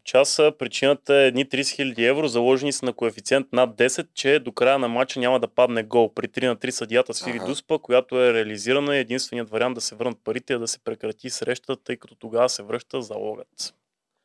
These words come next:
Speaker 1: Еми.
Speaker 2: Еми, добре, само че,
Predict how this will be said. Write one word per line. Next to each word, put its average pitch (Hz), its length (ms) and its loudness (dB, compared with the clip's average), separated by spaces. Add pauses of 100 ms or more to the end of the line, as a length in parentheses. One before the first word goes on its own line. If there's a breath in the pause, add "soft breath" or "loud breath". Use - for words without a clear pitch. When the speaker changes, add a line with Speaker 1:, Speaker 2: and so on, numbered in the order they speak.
(1300 soft breath)
Speaker 1:
Еми. 113 320 -10 (540)
Speaker 2:
Еми, 123 240 2
добре, 123 640 2 (120)
само 175 420 2
че, 180 380 2